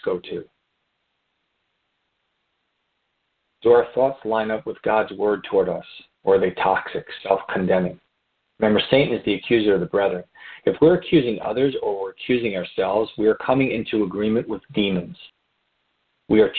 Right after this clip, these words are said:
changing the spiritual atmosphere around us through the gateway of our soul to come into alignment with demonic principalities.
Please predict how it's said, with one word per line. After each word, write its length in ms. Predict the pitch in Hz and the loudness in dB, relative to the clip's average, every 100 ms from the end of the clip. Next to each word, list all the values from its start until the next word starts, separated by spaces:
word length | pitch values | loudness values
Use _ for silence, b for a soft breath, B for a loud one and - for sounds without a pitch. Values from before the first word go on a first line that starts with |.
| - | 2
changing 380 | 139 143 143 | 4 4 4
the 100 | 110 92 - | 0 -2 -6
spiritual 500 | - 127 131 117 - | 2 2 4 2 4
atmosphere 580 | 113 117 - - 101 | 0 -2 -8 -4 0
around 560 | 101 107 95 101 107 92 | 2 4 2 2 2 2
us 140 | 90 - - | -2 -2 -6
through 120 | - | -4
the 100 | 95 | -2
gateway 460 | 90 104 113 113 113 | 0 4 4 6 6
of 120 | 107 | 6
our 120 | 110 107 | 2 2
soul 380 | - 90 87 90 _ _ _ _ _ _ _ _ _ - | 0 0 0 -6 _ _ _ _ _ _ _ _ _ -6
to 160 | 110 98 - | -4 -4 -2
come 180 | 117 127 | 0 2
into 260 | 139 - 139 | 2 2 4
alignment 600 | 127 110 113 98 90 - _ _ | 4 4 2 0 -6 -10 _ _
with 120 | 107 - | -4 -4
demonic 420 | 98 101 104 101 | -2 0 0 -2
principalities. 800 | - 98 - 90 98 92 87 87 | -4 -4 -2 0 2 2 0 -4